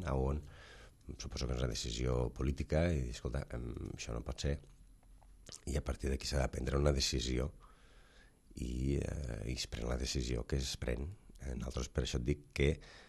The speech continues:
eh, no pot ser que si la raó que nosaltres sabem que és esta i és que no es pot continuar amb Toni Martos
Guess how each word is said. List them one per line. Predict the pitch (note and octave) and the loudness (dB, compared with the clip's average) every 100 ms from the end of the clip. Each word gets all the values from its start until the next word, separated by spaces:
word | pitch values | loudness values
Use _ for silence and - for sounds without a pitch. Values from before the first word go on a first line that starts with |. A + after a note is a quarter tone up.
| - - | -20 -4
eh, | B1+ B1 A#1 | 0 2 4
no | C2+ | 2
pot | - C#2 - | 4 4 8
ser | D#2+ - - - - - - - - - - - | 8 6 -2 -20 -20 -20 -20 -20 -20 -6 -6 0
que | - | 2
si | - C#2 | 4 6
la | B1+ | 6
raó | B1+ A#1 C2 C2 E2 - - - - - - - - | 6 4 6 8 8 6 0 -8 -12 -16 -18 -20 -4
que | - A#1 - | 0 2 0
nosaltres | B1+ A#1+ A#1 - - - - - - | -2 -2 -4 -6 -10 -16 -20 -20 -14
sabem | - C2 E2 A#1 | -2 2 2 0
que | - - | -4 2
és | C#2+ | 4
esta | D2 - B1+ - - - - - | 4 2 -2 -4 -14 -20 -10 -2
i | C#2 | 0
és | C#2+ - | 0 0
que | C#2+ C2 B1+ | 2 2 0
no | C2+ C2+ C#2 | -2 0 2
es | - | 0
pot | D2 | -2
continuar | - C#2+ C#2 C2+ D2 D2+ | 0 2 2 4 6 6
amb | B1 B1 | 4 0
Toni | C2 B1+ | 0 2
Martos | C#2 D#2+ - B1 | 2 2 0 -4